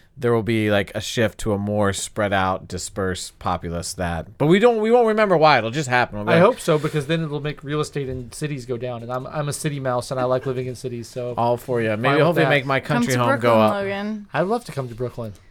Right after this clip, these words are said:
Speaker 2: If
Speaker 3: I
Speaker 2: things ever open up and I can actually enjoy my time in Brooklyn, like going to restaurants and stuff,
Speaker 3: That would be fun. I
Speaker 2: I
Speaker 3: would
Speaker 2: will,
Speaker 3: love
Speaker 2: I will
Speaker 3: that as
Speaker 2: definitely
Speaker 3: well.
Speaker 2: come take the train up and we can hang out and have a good time.
Speaker 3: That would be
Speaker 2: 'Cause I love it
Speaker 3: wonderful.
Speaker 2: up there.
Speaker 3: What a delight.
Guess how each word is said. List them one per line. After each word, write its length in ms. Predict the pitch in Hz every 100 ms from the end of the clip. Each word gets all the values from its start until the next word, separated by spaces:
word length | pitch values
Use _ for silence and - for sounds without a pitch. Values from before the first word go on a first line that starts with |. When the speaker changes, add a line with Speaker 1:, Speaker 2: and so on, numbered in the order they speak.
| -
Speaker 2:
If 120 | - -
Speaker 3:
I 20 |
Speaker 2:
things 180 | 214 196
ever 220 | 196 165
open 200 | 165 160
up 120 | 165
and 60 | 160
I 40 | 143
can 100 | 143
actually 300 | 143 160 143
enjoy 240 | 131 139
my 140 | 139
time 280 | 135 135 131
in 80 | 143
Brooklyn, 300 | 147 147 151
like 120 | 139
going 180 | 139 135
to 60 | 127
restaurants 480 | 127 - 143 143
and 100 | 156
stuff, 260 | - 170 175
Speaker 3:
That 160 | 214 208
would 100 | 175
be 100 | 180
fun. 260 | 175 165
I 120 | - 139
Speaker 2:
I 20 |
Speaker 3:
would 60 | 175
Speaker 2:
will, 60 |
Speaker 3:
love 100 | 196
Speaker 2:
I 80 | 156
will 60 | 180 -
Speaker 3:
that 20 |
as 100 | 175
Speaker 2:
definitely 240 | - 202 180
Speaker 3:
well. 80 | 196
Speaker 2:
come 220 | 165 165
take 160 | 170 156
the 80 |
train 260 | 151 160 156
up 160 | 160 147
and 80 |
we 60 | 139
can 100 | 135
hang 180 | 143 139
out 220 | 139 135
and 200 | 127 117
have 160 | 123 135
a 40 |
good 140 | 131 131
time. 320 | 135 117 113 _ _ -
Speaker 3:
That 140 | 220 208
would 120 | 202
be 160 | 190 180
Speaker 2:
'Cause 260 | 175 165
I 60 | 147
love 180 | 143 139
it 40 |
Speaker 3:
wonderful. 40 | 131
Speaker 2:
up 40 | 190
there. 220 | 120 110 -
Speaker 3:
What 140 | 196
a 60 | 196
delight. 440 | 190 180 165 151